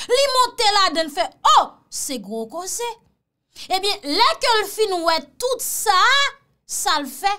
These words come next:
Li di, "Kèt." M p ap ka kenbe bagay sa pou kont mwen. Fò m al retounen nan twou a pou mwen eksplike mesye yo kisa m sòt wè.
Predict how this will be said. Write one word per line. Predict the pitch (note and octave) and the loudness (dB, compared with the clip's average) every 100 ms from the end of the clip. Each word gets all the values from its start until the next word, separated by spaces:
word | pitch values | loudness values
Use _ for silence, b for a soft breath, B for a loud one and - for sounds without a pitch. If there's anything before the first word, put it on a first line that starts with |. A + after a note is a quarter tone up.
| - _ _ | -8 _ _
Li | C#4+ | -10
di, | C#4 E4+ | -10 -4
"Kèt." | A4 G#4 - - - _ | -2 -4 -6 -16 -16 _
M | - F#4 | -18 -2
p | C5 | 0
ap | C#5+ | 0
ka | - G4+ - | -2 -4 -4
kenbe | F#4 E4 | 0 2
bagay | D#4 D4+ D4 D4 | 4 2 0 -2
sa | D#4 D4 - | -4 -6 -8
pou | C#4+ | -12
kont | C#4 C4+ E4 | -10 -10 -8
mwen. | G4+ B B B | -8 B B B
Fò | - A4+ G4 | -4 0 2
m | G4+ | 2
al | F4+ | 0
retounen | F4 G#4+ B4 A#4 A#4 G#4+ G4+ | 0 0 0 -2 -2 0 0
nan | F#4 D#4 | 0 -2
twou | C4 D4 D4+ F4 | -6 -8 -2 2
a | G4 G4 B B - | 0 -2 B B 0
pou | A#4 | 0
mwen | F4 C#4+ - B4 | 0 -4 -4 -2
eksplike | B4 - - A#4+ A#4 G#4 - C5+ C5 | -2 -6 -6 0 0 0 -2 0 0
mesye | A4+ F#4+ - E4 E4+ | 0 -2 -6 -2 2
yo | F#4 G#4+ B B - | 4 2 B B -6
kisa | B4+ A4 - A#4+ G4+ | -2 -2 -2 0 2
m | G4 | 0
sòt | F#4 - F#4 - | -4 0 0 0
wè. | G4+ A#4+ | 0 0